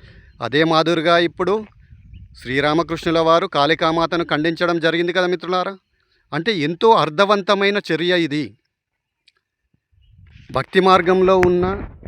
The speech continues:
ఆ యొక్క కష్టం ఏమిటంటే, అది చివరిలో చాలా కష్టం. మొదట్లో ఈజీ, నువ్వు ఒక దేవతామూర్తిని, ఒక నువ్వు ఎంచుకున్న పరమాత్మను పూజించి ఆ యొక్క గాఢతత్వంలో మునగడం మొదట్లో ఈజీయే,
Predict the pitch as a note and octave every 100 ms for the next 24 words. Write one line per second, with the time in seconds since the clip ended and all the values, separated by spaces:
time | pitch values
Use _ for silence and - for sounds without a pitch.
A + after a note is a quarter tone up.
0 | - C#3+ D#3+ - D#3+ C3 - F3+ F3+ F3
1 | E3 D3 C3 F3+ - D3 A3+ - - C#3+
2 | C3+ E3 E3 E3+ F#3+ C3+ C3 D3 C3 C3
3 | A#2+ - C#3+ F#3 F#3+ G#3 F3+ E3+ E3 -
4 | - - _ _ _ - - - A#2+ C#3
5 | D3+ D3+ B2 A#2+ C3 C3 D3 D3+ D3+ C#3+
6 | D3+ E3 D3+ D#3 D3+ B2+ - B2+ C3 B2+
7 | B2 C#3+ D3 D3 B2 C3 C#3+ - C#3+ D3
8 | C#3 C#3 C#3+ C3 - D#3+ E3 - - -
9 | B2+ C#3 D3 D3+ A#2+ B2 D#3 F3 - E3
10 | F3 F3 D#3 E3 F3+ F#3 A3 - _ _
11 | - A#2 D3 D#3+ G3 E3+ F3 F3+ E3+